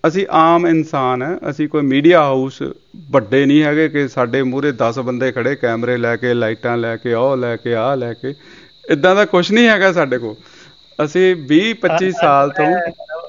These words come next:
Speaker 2: ਤੇ ਫਿਰ ਤੁਹਾਡੇ ਕੋਲ ਬਹੁਤ ਕੁਛ ਆ। ਅੱਜ ਤੁਹਾਡੀ ਸ਼ਰਾਰਤ ਮੈਂ ਫੜ ਲਈ ਆ।
Speaker 1: ਹੂੰ।
Speaker 2: ਜਿਹੜੇ ਤੁਸੀਂ ਮੇਰੇ ਤੇ ਨਾ ਕੈਮਰੇ ਤੇ ਲਾਲੀ ਮਾਰਦੇ ਹੁੰਦੇ ਸੀ, ਉਹ ਮੈਂ ਘੱਟ ਕਰ ਲਈ ਆ। ਉਹ ਤੁਸੀਂ ਦੇਖਿਆ ਕਿ ਇਹ ਅਮਨਦੀਪ ਸ਼ਰਾਰਤ ਕਰਦੇ ਸੀ,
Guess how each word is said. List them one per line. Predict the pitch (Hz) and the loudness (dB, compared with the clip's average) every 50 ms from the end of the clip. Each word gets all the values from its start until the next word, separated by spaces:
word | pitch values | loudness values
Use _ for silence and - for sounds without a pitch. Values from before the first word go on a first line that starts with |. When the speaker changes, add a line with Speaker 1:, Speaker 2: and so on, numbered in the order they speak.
| - 165 165 - - - _ - | -10 -10 -10 -10 -14 -20 _ -12
Speaker 2:
ਤੇ | 180 | -12
ਫਿਰ | 185 175 - 185 185 180 | -12 -8 -6 -6 -6 -4
ਤੁਹਾਡੇ | - 160 156 151 143 156 | -4 -4 -4 -4 -4 -6
ਕੋਲ | 156 165 156 | -6 -6 -4
ਬਹੁਤ | 139 139 135 139 139 - | -2 -2 -2 -2 -4 -6
ਕੁਛ | 147 147 135 143 147 | -8 -8 -8 -6 -6
ਆ। | 147 143 143 151 - _ _ _ _ _ _ _ _ _ _ _ - 147 | -6 -4 -6 -6 -10 _ _ _ _ _ _ _ _ _ _ _ -4 -4
ਅੱਜ | 147 143 - | -4 -4 -6
ਤੁਹਾਡੀ | 147 143 143 151 143 | -6 -6 -6 -6 -8
ਸ਼ਰਾਰਤ | - - 127 131 131 135 131 - - | -10 -8 -4 -4 -4 -4 -4 -6 -10
ਮੈਂ | 131 143 139 135 | -8 -8 -8 -8
ਫੜ | 139 127 123 123 123 | -8 -8 -8 -8 -6
ਲਈ | 123 131 135 139 143 | -6 -8 -6 -6 -6
ਆ। | 147 151 156 - _ - - 127 | -6 -6 -8 -12 _ -18 -14 -12
Speaker 1:
ਹੂੰ। | 110 104 101 139 | -10 -10 -8 -6
Speaker 2:
ਜਿਹੜੇ | 151 180 202 214 | -4 -2 -2 -2
ਤੁਸੀਂ | 196 196 180 196 196 | -2 -2 -4 -4 -4
ਮੇਰੇ | 180 185 180 175 | -4 -6 -8 -8
ਤੇ | 175 190 | -8 -8
ਨਾ | 190 214 220 | -6 -6 -6
ਕੈਮਰੇ | - - 175 165 170 170 165 175 175 | -4 -4 -2 -2 -2 -2 -4 -6 -6
ਤੇ | 165 - 175 175 170 156 | -6 -6 -6 -4 -4 -4
ਲਾਲੀ | 139 143 147 147 147 147 156 165 | -2 -2 0 0 0 -2 -6 -6
ਮਾਰਦੇ | 160 156 156 151 147 139 135 151 143 | -4 -2 -2 -2 -2 -2 -4 -6 -6
ਹੁੰਦੇ | 139 139 143 - | -2 -2 -2 0
ਸੀ, | - - - 1077 1077 1077 - - - - - - - - - | 2 2 2 2 2 0 -2 -4 -6 -10 -12 -16 -16 -6 -2
ਉਹ | 185 214 220 | -2 0 0
ਮੈਂ | 226 226 196 202 185 160 | 2 2 0 2 2 0
ਘੱਟ | 139 - 165 | -2 -2 -2
ਕਰ | 143 160 151 147 | 0 0 0 0
ਲਈ | 139 139 143 143 - 139 139 139 | 0 0 0 0 0 0 -2 -2
ਆ। | 131 127 127 - - - - - _ _ _ 185 | -4 -4 -6 -6 -8 -8 -8 -8 _ _ _ -4
ਉਹ | 185 190 220 208 | -2 -2 -2 -2
ਤੁਸੀਂ | - 190 196 175 202 202 | -2 -4 -4 -4 -4 -4
ਦੇਖਿਆ | 170 180 180 226 202 196 196 190 | -6 -2 -2 -2 0 0 -2 -2
ਕਿ | - | -2
ਇਹ | 208 202 196 196 208 | -2 0 0 0 0
ਅਮਨਦੀਪ | 208 202 185 180 180 190 185 175 196 202 | 0 -2 -4 -6 -6 -6 -6 -6 -8 -10
ਸ਼ਰਾਰਤ | - 185 175 170 160 170 165 - 175 | -10 -10 -8 -8 -8 -8 -8 -10 -12
ਕਰਦੇ | 156 170 170 165 165 180 180 185 | -12 -10 -10 -10 -10 -10 -10 -8
ਸੀ, | 196 202 | -8 -8